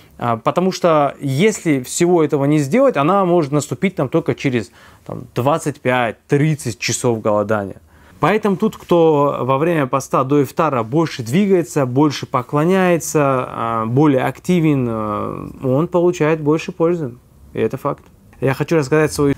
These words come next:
следующий эффект. А, это активация гормона роста во время поста Рамадан. Как это работает,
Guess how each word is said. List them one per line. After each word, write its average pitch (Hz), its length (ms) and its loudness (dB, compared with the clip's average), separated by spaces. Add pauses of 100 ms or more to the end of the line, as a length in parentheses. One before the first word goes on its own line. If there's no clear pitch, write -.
следующий 202 680 0
эффект. 180 680 -2 (240)
А, 117 380 -2 (140)
это 151 500 0
активация 147 800 -2
гормона 123 500 0
роста 196 540 0
во 127 400 0
время 143 400 2
поста 117 400 -2
Рамадан. 113 480 -2 (580)
Как 170 280 0
это 131 200 -2
работает, 120 680 0